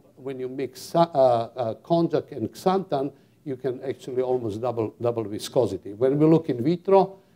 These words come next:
we actually found that this, uh, is replicated. These are konjac viscous fiber blend. You have the lowest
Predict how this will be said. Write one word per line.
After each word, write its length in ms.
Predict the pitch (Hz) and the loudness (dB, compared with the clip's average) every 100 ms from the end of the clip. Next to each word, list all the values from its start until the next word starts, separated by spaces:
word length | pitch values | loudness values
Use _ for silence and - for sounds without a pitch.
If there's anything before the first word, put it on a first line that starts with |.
| _ | _
we 140 | 151 156 | 2 2
actually 380 | 156 156 131 | 2 -4 -6
found 420 | - 165 160 147 131 | 2 6 6 6 4
that 160 | 131 | 2
this, 260 | 131 113 - | 2 -2 -4
uh, 120 | 127 123 | -4 -2
is 220 | 117 - | -2 -2
replicated. 840 | 135 160 160 160 - 165 170 156 - _ _ - | 2 2 2 -6 0 0 2 -2 -2 _ _ -6
These 160 | 127 | -2
are 80 | 123 | -2
konjac 480 | - 156 156 139 - 123 | -2 -4 -2 -4 -8 -8
viscous 320 | 127 - - | -10 -12 -12
fiber 380 | - 143 131 117 | -4 -2 -2 -8
blend. 420 | 117 139 147 127 | -8 -8 -8 -10
You 100 | 117 | -10
have 200 | 120 113 | -12 -10
the 80 | 113 | -10
lowest 380 | 120 123 101 | -8 -10 -12